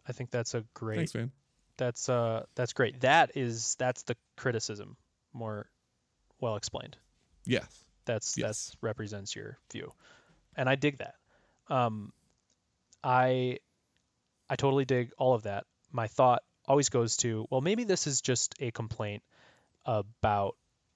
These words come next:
Speaker 1: the situation we're in as developers who work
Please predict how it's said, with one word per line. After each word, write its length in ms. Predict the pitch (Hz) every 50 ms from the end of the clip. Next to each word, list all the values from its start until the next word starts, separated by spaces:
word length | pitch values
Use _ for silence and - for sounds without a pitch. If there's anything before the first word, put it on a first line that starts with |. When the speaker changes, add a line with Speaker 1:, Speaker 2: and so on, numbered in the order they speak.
| _ -
Speaker 1:
the 100 | - 110
situation 680 | - - 120 - 120 117 110 110 107 - - 113 107
we're 180 | 110 117 120 123
in 320 | 127 139 135 127 127 123 - -
as 600 | 120 113 110 113 110 107 107 107 - - - - -
developers 680 | - 120 107 113 110 110 113 - - 120 113 113 110 107
who 220 | - - - 113 107
work 480 | 104 107 113 117 107 107 107 - -